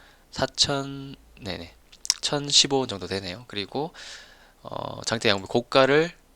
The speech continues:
넘지 않아서 이제 일단은 이 종목을 이제 종가 베팅 했는데 어제도 똑같은 상황이거든요. 어제도 이 에스에이치 에너지 화학이 이렇게 해서 이제 에스에이치 에너지 화학을 했고,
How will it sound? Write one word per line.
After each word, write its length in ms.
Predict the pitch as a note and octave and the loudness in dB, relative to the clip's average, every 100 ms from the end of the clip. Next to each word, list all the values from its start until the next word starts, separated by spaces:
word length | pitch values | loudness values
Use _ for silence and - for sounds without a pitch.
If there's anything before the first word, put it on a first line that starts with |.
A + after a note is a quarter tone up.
| _ _ _ | _ _ _
넘지 280 | - A2 - | -4 0 2
않아서 480 | G2+ G#2 G2 B2+ B2+ | 2 0 -4 -2 -4
이제 160 | F#2+ G2 | -4 -8
일단은 440 | - A2 G2 G2+ - | -2 0 0 -4 -8
이 200 | A#2+ G#2 | -4 0
종목을 420 | A#2 G#2 G2 F#2 | 0 0 -2 -4
이제 140 | - - | -6 -8
종가 220 | A#2 A#2 | -2 -2
베팅 220 | A#2 A2 | -2 -4
했는데 600 | C3+ A2+ F2+ G2 G2 F2 _ _ - - - | -4 -4 0 -2 -2 -10 _ _ -20 -14 -8
어제도 240 | - C#3 C3 | -4 -2 -4
똑같은 360 | B2+ D3 - | -4 -4 -4
상황이거든요. 640 | B2+ B2+ G#2+ F2+ E2+ F2+ C3+ _ - | -8 -6 -8 -12 -16 -16 -20 _ -10
어제도 240 | A#2+ A#2 | -4 -4
이 280 | - - - - - - - - - | -4 -8 -12 -10 -6 -6 -6 -8 -4
에스에이치 420 | - C3 B2+ - | -2 2 0 0
에너지 460 | A#2 A2+ - - G#2+ | -2 -2 -4 -6 -4
화학이 300 | A2+ A#2 G#2+ | -2 -4 -4
이렇게 340 | A#2+ B2+ A2+ | -6 -6 -8
해서 140 | G#2 F#2+ | -10 -10
이제 120 | F#2+ | -8
에스에이치 460 | - - G#2 G2 G#2+ | -8 -6 -4 -2 -2
에너지 300 | G2 F2+ G2 | -2 -4 -6
화학을 340 | G2+ G#2+ G2 | -4 -6 -6
했고, 420 | A#2+ - F#2+ C#3 | -10 -12 -12 -12